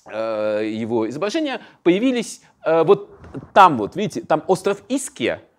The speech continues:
это, э, самый крупный остров, э, Неаполитанского залива, а перед ним, эм, остров поменьше, Прочида. Там Бродский бывал, даже, говорят,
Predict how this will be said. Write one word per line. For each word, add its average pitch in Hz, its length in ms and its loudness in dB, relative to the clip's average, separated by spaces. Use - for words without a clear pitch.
это, 143 920 4
э, - 40 -4
самый 175 260 2
крупный 180 600 0
остров, 160 580 -2
э, 127 320 2
Неаполитанского 143 600 -2
залива, 110 400 -2
а 139 100 -2
перед 202 240 -4
ним, 339 260 -2
эм, 151 640 -2
остров 233 360 0
поменьше, 165 380 -2
Прочида. 113 640 -4
Там 127 220 -8
Бродский 147 400 -8
бывал, 147 380 -8
даже, 113 200 -10
говорят, 117 280 -8